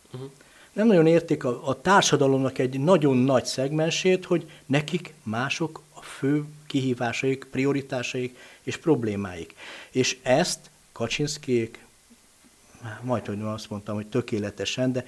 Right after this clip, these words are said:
Speaker 2: nagyon jól megoldották.
Speaker 1: És ugye itt az ellenzék, a lengyel ellenzéknek az lehetett egyébként problémája, hogy ugye itt szó volt arról, hogy nem, nem akarták támadni, és nem is támadták nagyon a programját a pisznek.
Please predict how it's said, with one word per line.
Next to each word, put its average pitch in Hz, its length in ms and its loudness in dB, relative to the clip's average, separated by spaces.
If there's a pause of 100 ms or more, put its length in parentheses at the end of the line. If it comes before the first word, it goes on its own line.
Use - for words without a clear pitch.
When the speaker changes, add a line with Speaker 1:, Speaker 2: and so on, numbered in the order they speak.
(260)
Speaker 2:
nagyon 175 300 6
jól 139 200 4
megoldották. 98 880 -8 (920)
Speaker 1:
És - 200 -6
ugye 123 160 0
itt 123 160 0
az 127 100 0
ellenzék, 127 680 4 (640)
a 107 260 4
lengyel 113 360 4
ellenzéknek 113 680 2
az 117 100 0
lehetett 113 460 -2
egyébként 127 380 -2
problémája, 139 640 0
hogy 110 320 0 (340)
ugye 110 160 2
itt 113 80 2
szó 113 140 0
volt 107 260 4
arról, 107 220 4
hogy 104 100 4
nem, 107 400 -4
nem 110 140 2
akarták 107 500 0
támadni, 107 440 -2
és 107 120 -2
nem 110 120 -4
is 110 120 -6
támadták 107 540 -2
nagyon 107 240 -4
a 107 80 -4
programját 110 680 -2
a 113 60 -2
pisznek. 147 560 -2